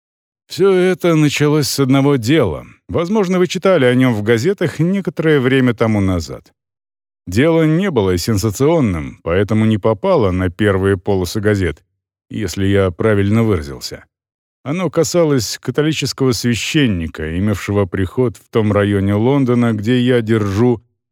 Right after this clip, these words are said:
держал аптеку. Однажды ночью на него напали и убили.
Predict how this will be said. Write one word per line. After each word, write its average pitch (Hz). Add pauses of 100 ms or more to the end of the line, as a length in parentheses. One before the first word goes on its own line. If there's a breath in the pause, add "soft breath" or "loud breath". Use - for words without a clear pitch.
(120)
держал 101
аптеку. - (600)
Однажды 113
ночью 101
на 92
него 110
напали 113
и 101
убили. 107